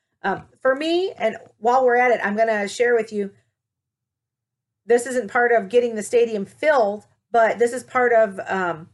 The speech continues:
having some time during, at the game to do something. So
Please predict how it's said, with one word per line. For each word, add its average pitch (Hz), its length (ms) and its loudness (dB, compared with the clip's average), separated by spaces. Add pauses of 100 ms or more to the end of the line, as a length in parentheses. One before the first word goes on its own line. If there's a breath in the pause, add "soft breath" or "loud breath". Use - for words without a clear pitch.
(1500)
having 233 500 -2
some 214 180 -8
time 208 540 -6
during, 202 500 -8 (120)
at 190 180 -4
the 202 80 -6
game 196 360 -6
to 180 120 -16
do 190 160 -6
something. - 500 -12 (300)
So 220 640 2